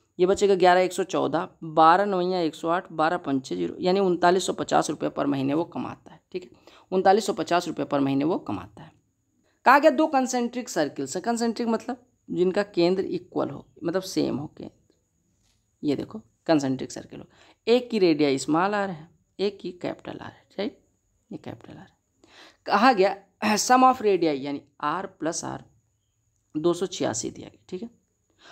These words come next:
और कहा गया उनके एरिया का जो डिफरेंस हो पचास हज़ार तीन सौ छत्तीस है। एरिया का डिफरेंस कितना होता है, पाई आर स्क्वायर माइनस आर स्क्वायर, यानी हम कह सकते हैं पाई into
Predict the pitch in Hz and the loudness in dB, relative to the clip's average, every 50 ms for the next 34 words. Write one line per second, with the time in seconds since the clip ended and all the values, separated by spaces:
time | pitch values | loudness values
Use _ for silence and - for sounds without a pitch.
0 | - - - 254 269 285 277 262 247 302 285 285 262 254 254 302 269 - 233 220 | -14 2 2 4 6 6 4 6 6 6 6 6 4 0 -2 -4 -4 2 2 2
1 | 226 214 214 226 240 240 240 226 185 185 175 165 160 - 170 160 160 - 226 - | 2 2 2 0 0 0 0 0 0 0 -2 -2 -2 0 -2 0 0 -2 -4 -6
2 | 185 180 - 196 190 170 170 175 185 180 180 170 160 156 - 165 - - - - | -4 -2 0 0 -2 2 0 0 0 2 0 0 0 0 -2 -8 -8 -10 -12 -12
3 | _ - 123 - - - - _ _ _ _ _ - 233 247 262 254 254 247 240 | _ -12 -10 -10 -12 -12 -18 _ _ _ _ _ -2 2 2 2 2 2 0 0
4 | 247 233 233 226 - 214 226 220 220 226 214 _ 214 208 214 - - 185 202 208 | 0 -2 -4 -4 -4 -4 -4 -4 -4 -4 -2 _ 2 2 2 2 2 2 2 2
5 | 208 - - 208 196 196 175 156 156 160 156 156 147 147 147 - 196 220 233 214 | 0 -4 -4 -4 -2 0 0 0 0 0 -2 -4 -6 -6 -6 -8 -8 -6 -6 -4
6 | 208 202 196 185 - 190 185 - - - 185 - - 165 165 190 156 - - _ | -4 -6 -6 -4 -6 -6 -6 -8 -12 -12 -12 -2 0 0 0 0 -2 -6 -12 _
7 | _ _ _ - 196 190 - 233 208 | _ _ _ -8 -8 -6 -4 -6 -2